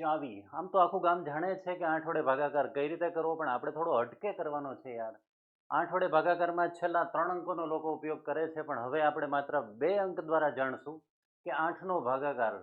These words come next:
કોઈ પણ સંખ્યાને જોતા આવે તો જ કેમ ખબર પડે કે ભાઈ આને આઠ વડે ભાગી શકાય? તો એના માટે આપણે પ્રસ્તુત છે આઠ વડે ભાગાકારનો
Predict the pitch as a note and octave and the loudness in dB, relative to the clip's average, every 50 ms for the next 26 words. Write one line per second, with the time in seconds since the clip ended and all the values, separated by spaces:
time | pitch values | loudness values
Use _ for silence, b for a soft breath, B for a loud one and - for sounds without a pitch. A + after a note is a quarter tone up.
0 | G#2+ - _ - E3 E3+ E3+ F#3 E3 - E3+ E3 D#3+ D#3+ E3+ E3 D#3 - - A#2+ | -12 -10 _ -2 0 0 0 0 0 -2 -2 -4 -2 -2 -2 -2 -2 -4 -4 -6
1 | C3 C3 E3+ F3 F3 F3 E3 F3 E3+ D#3 - - E3+ E3+ D3+ - D3 D#3 D#3 D3 | 0 4 6 6 6 6 2 -2 -6 -6 -4 -6 -6 -6 -6 -4 -2 -2 -2 -2
2 | C3 D3 C#3+ C#3+ C3+ C3+ B2+ C3 C3 C3 C3+ C3 C3 C3 C3+ C3 C3+ C3+ B2 A2+ | -2 -4 -4 -4 -4 -4 -4 -4 -4 -4 -4 -2 -2 -2 -2 -4 -2 -2 -2 0
3 | - A#2 B2+ D3 D3 C#3+ C#3+ B2 A2+ G2+ F#2+ - _ b b b b b b b | 2 0 0 0 -4 -6 -6 -8 -8 -10 -10 -12 _ b b b b b b b
4 | _ _ E3+ D#3+ D3+ D3+ D#3+ E3 D#3+ D#3+ D#3 D#3+ D#3 D3 C#3+ D3+ C#3 C#3 C#3+ D3+ | _ _ 4 4 4 6 4 4 4 4 6 6 6 6 6 4 0 2 4 4
5 | D3 D3 - - E3 D#3+ - - F3 E3+ D#3+ C3+ D3 D#3 D#3 D3+ D3 D3 D3+ D3 | 2 2 0 -4 -6 -8 -4 0 2 2 4 4 4 2 2 0 0 -2 0 2
6 | D3 D3+ A#2+ C3 B2+ B2 B2+ C#3 C3+ - C#3 C3 B2 A#2+ C3+ D3 | 2 2 4 2 4 4 4 4 4 4 4 2 2 2 -2 -2